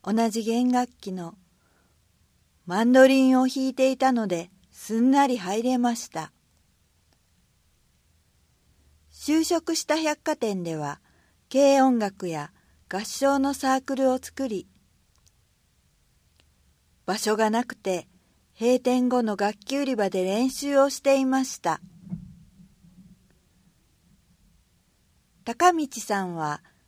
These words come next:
寝屋川高校時代に照道さんに声をかけられてチェロを始めました。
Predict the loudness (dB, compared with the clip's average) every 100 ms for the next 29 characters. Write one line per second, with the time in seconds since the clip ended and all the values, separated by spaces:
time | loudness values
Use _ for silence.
0 | _ -6 2 4 6 6 6 4 4 4
1 | 6 6 6 2 0 0 -2 -8 -12 -10
2 | -4 0 0 -2 -6 -6 -6 -6 -4 0
3 | 2 2 0 -6 -2 2 2 0 -6 -10
4 | -10 _ 0 2 2 0 -4 -6 -4 -2
5 | -4 -8 -10 -10